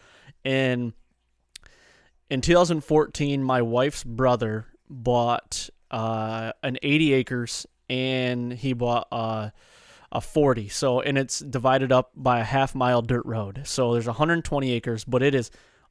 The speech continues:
all farmland. And there's one acre of timber on the eighty acres that's in the northeast corner of it. There's just one acre, and it's a,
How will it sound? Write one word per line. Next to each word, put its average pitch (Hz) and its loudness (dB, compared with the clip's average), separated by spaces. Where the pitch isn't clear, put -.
all 135 4
farmland. 113 0
And 120 -2
there's 127 0
one 135 2
acre 143 2
of 123 -2
timber 123 0
on 123 -2
the 120 -2
eighty 139 4
acres 120 -4
that's 127 -2
in 123 -4
the 113 -4
northeast 123 -2
corner 131 0
of 107 -8
it. 110 -10
There's 117 -4
just 113 -8
one 139 2
acre, 120 -2
and 107 -8
it's - -10
a, 107 -6